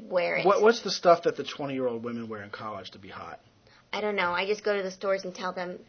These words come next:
Speaker 1: ask them to pick my clothes out.
Speaker 2: Well, either way, if you can, uh, like, for example, if a woman can wear Aeropostale or she can wear, um, anything like that, and she's in her thirties, I think
Speaker 1: Go
Speaker 2: she'll
Speaker 1: for
Speaker 2: be
Speaker 1: it.
Speaker 2: hot.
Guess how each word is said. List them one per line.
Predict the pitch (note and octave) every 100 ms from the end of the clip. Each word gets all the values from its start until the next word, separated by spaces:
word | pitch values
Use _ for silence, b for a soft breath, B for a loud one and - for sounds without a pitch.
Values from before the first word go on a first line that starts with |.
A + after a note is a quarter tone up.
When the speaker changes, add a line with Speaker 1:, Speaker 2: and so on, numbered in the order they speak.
| _ -
Speaker 1:
ask | G3+ A3 A3 -
them | E3+ E3+ F3 -
to | E4
pick | G#3 E3+
my | F3
clothes | E3+ E3+ E3 C3
out. | B2 - _ _ _ B B B B B
Speaker 2:
Well, | D#3 F3
either | F#3
way, | D#3 C3+ B2
if | -
you | G#3+
can, | A3+ D3+
uh, | E3+
like, | F#3 F#3
for | G3
example, | F3 D#3 D#3 C#3
if | D3
a |
woman | C#3+ E3+ F3 E3+
can | D#3+ D3
wear | C#3 B2 A#2+ - _ _ _ _ D3+
Aeropostale | D3 C#3+ - C3+ - C#3+ C3+ C3+ C3 C3 C3 _ b b b b
or | A#2+ A#2+
she | - C3
can | C3+ B2+
wear, | B2 B2 A#2+ A#2 A2+ A2 -
um, | A2 A2+ G#2 G2+ G2 F2+ - C#3
anything | C#3 C#3 C3
like | B2 G#2+ -
that, | F#2+ G#2 A#2+ - _ _ _
and | B2+ A2+
she's | B2 B2
in |
her | B2
thirties, | A#2 B2 A#2+ B2 - - - _ _
I | -
think | C3
Speaker 1:
Go | F#3+
Speaker 2:
she'll | -
Speaker 1:
for | A#2+ E2+
Speaker 2:
be |
Speaker 1:
it. | -
Speaker 2:
hot. | F2 -